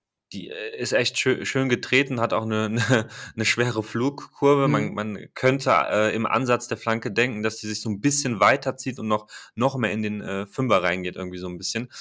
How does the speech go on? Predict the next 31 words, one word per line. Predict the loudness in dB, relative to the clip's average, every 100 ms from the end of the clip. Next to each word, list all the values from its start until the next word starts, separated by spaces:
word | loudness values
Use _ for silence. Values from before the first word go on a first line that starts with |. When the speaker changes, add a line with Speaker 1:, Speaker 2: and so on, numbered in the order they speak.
| -16 -16 -18 -6
Speaker 1:
Äh, | -6 -6 -10 -10
kann | -6
auch | -6
sein, | -4 -4
dass | -6 -8
das | -8 -6
Schwebe | -6 -6 -8
so | -12
ein | -14 -12
bisschen | -8 -8 -8
irritiert | -8 -6 -4 -2
hat. | -2
Auf | -2 -2
jeden | 2
Fall, | 2 2 -4 -16 -10
so | -4 -4
wie | -4
die |
Flanke | 0 2 2 -2
kommt, | -4 -4 0
glaube | -2 -2
ich | -4
nicht, | -6
dass | -4 -6
er | -8
vor, | -2 2 2 0
äh, | -4
Konga | -8 -2 0 0
an | -2
den | 0
Ball | 0 0